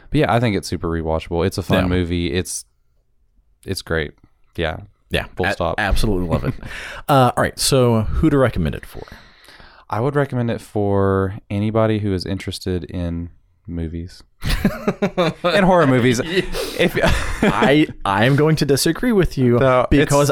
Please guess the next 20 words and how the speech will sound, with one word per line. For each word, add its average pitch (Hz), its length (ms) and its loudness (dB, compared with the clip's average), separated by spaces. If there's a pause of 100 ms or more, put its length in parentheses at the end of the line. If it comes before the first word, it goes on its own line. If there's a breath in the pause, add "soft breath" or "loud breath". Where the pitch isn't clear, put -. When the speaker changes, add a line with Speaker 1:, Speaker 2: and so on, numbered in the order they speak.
Speaker 2:
I 98 200 2
have 143 300 2
friends 135 580 0
who 113 380 0
absolutely 110 560 -2
love 107 360 0
horror 143 420 2
who 113 200 0
do 110 180 -2
not 117 200 0
like 98 180 -2
this - 180 -4
movie 101 220 -2
because 170 320 0
Speaker 1:
Really? - 140 2
Speaker 2:
they 87 40 -4
think 92 180 -4
that 95 120 -2
it's - 140 -6
slow 180 400 2